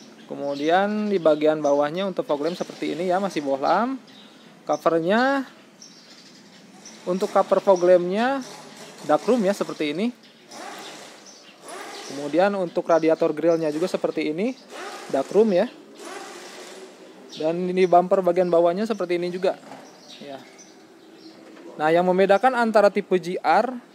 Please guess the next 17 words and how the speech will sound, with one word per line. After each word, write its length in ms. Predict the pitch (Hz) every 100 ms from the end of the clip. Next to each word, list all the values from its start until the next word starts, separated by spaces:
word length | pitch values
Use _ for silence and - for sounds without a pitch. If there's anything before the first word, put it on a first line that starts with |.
| - - - - - - - - - - - - _ -
G 40 |
R 120 | 170 151
Sport 240 | - 220
dengan 240 | 220 165 165
tipe 240 | 160 151 151
G 240 | 151 156
ini, 300 | 147 196 254 - - -
kalau 160 | 156 160
di 160 | 156
bagian 460 | 156 147 147 151 147
depan 400 | 147 147 202 277 - - - - - - - - - - -
ada 340 | 151 156 185
di 140 | 220 208
cover 320 | 175 165 160
fog 160 | 156 135
lamp 320 | 160 233 254
ya, 180 | 170